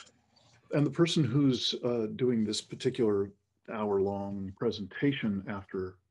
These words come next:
the commercial, if you will, <clears throat> excuse me, is a, a man named Clinton, uh, Callahan.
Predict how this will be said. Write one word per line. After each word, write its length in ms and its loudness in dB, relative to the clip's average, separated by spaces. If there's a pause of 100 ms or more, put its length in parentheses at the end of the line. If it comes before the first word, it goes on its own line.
the 120 -10 (220)
commercial, 600 -2
if 160 -8
you 80 2
will, 320 0 (600)
<clears throat> 580 8
excuse 340 4
me, 200 6
is 180 6
a, 80 6 (140)
a 80 2
man 200 4
named 240 2
Clinton, 480 -6 (840)
uh, 160 -10 (160)
Callahan. 580 -4